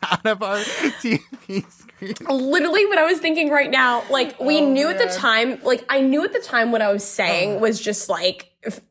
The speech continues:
Speaker 2: just ri-,
Speaker 1: Out
Speaker 2: completely
Speaker 1: there.
Speaker 2: ridiculous and out
Speaker 1: Yeah.
Speaker 2: there as, as, you know, as, as one does.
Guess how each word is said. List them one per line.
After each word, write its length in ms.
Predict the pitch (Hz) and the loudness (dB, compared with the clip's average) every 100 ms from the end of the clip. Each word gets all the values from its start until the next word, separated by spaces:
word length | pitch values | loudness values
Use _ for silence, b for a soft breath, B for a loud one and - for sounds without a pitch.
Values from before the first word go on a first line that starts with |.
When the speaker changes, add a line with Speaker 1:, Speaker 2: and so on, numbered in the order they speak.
| 233 | -6
Speaker 2:
just 320 | 220 240 190 220 | 0 0 -2 -2
ri-, 180 | 262 | -2
Speaker 1:
Out 100 | - | 0
Speaker 2:
completely 440 | - 247 269 269 277 | 0 2 4 4 4
Speaker 1:
there. 60 | 294 | 4
Speaker 2:
ridiculous 580 | 247 226 254 226 269 | 2 2 2 2 2
and 100 | 269 | 0
out 180 | 196 202 | -2 -2
Speaker 1:
Yeah. 360 | 160 160 247 214 | 2 4 4 2
Speaker 2:
there 140 | 214 208 | 0 -2
as, 120 | - | -4
as, 380 | 220 208 202 - | -4 -4 -4 -8
you 80 | 214 | -4
know, 300 | 196 190 156 - _ _ - | -2 -2 -4 -8 _ _ -2
as, 240 | 214 208 | 0 2
as 220 | - 220 220 | 2 0 2
one 220 | 220 220 | 0 2
does. 440 | 185 180 247 - | 4 4 2 -2